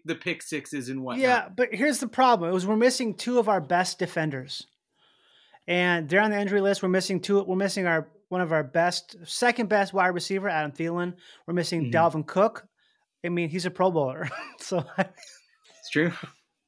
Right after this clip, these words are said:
Speaker 2: Uh, he's, you know, he's, he's out, outstanding. So we're missing all these components. And I guess I'm, I don't know. I'm not surprised that, that, that they did that, but that was pretty ex-, that's a pretty exceptional drive.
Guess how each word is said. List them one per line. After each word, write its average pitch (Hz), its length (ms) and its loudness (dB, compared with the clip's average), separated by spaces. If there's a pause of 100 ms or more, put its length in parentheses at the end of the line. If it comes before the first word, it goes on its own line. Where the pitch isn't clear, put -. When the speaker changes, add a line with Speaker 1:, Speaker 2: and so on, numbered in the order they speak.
(600)
Speaker 2:
Uh, 214 220 6
he's, 196 300 0
you 254 180 0
know, 202 100 4
he's, 190 240 0
he's 202 240 -2
out, 202 240 4 (120)
outstanding. 202 440 2
So 185 100 0
we're 185 80 4
missing 202 300 2
all 190 100 4
these 170 160 0
components. 175 640 -2 (800)
And 180 120 0
I 190 80 6
guess 208 300 2 (100)
I'm, 214 220 0 (280)
I 214 120 6
don't 202 100 4
know. 151 280 0 (260)
I'm 269 100 2
not 262 180 2
surprised 160 560 0
that, 160 160 -4 (140)
that, 175 220 -6 (120)
that 180 160 -4
they 165 120 -2
did 180 240 -2
that, 190 180 4
but 190 80 -6
that 226 160 2
was 233 220 4
pretty 190 280 2
ex-, - 200 -4 (140)
that's 196 160 -6
a 220 40 -4
pretty 202 240 -2
exceptional 160 480 -2
drive. 131 480 -4